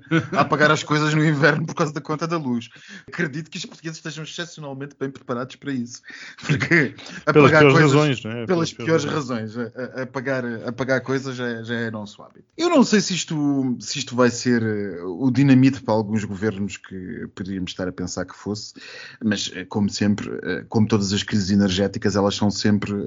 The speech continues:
Speaker 1: o, o tal grão extra na engrenagem que faz começar a, a, a coisa a ceder e a fazer com que a contestação social,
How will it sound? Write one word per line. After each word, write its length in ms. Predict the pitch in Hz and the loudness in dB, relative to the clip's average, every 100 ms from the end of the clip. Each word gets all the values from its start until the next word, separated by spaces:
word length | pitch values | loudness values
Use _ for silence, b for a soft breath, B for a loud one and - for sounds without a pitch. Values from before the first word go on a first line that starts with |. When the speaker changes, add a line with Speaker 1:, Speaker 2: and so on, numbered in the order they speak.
| 80 - - | -6 -6 -8
Speaker 1:
o, 240 | - 143 - | -4 -2 0
o 40 | |
tal 280 | 117 131 123 | 2 4 4
grão 480 | 113 123 120 113 110 | 4 6 8 6 4
extra 680 | 120 123 - - 104 92 90 _ | 4 4 2 -2 -4 -4 -6 _
na 140 | 107 110 | -2 0
engrenagem 680 | 104 104 101 104 98 107 | 0 0 0 0 0 -2
que 100 | 107 | -4
faz 420 | - 107 104 - - B B B | -4 -2 -2 -4 -10 B B B
começar 640 | - 120 117 113 117 110 107 | 0 4 4 4 4 4 2
a, 720 | - 107 101 101 104 104 107 | -2 -4 -4 -4 -6 -6 -4
a, 20 | |
a 40 | 117 | -2
coisa 420 | - 117 104 117 | 2 2 2 0
a 80 | 120 | 0
ceder 600 | 113 - 98 113 110 107 B B B | -2 -2 2 4 4 0 B B B
e 60 | 120 | 2
a 40 | |
fazer 280 | 117 113 113 | 2 2 0
com 120 | 117 | -2
que 120 | 107 | -4
a 20 | 110 | -2
contestação 560 | 120 113 - - 110 | 0 0 -2 -4 -2
social, 560 | 101 104 - 117 107 | -2 -4 -4 0 0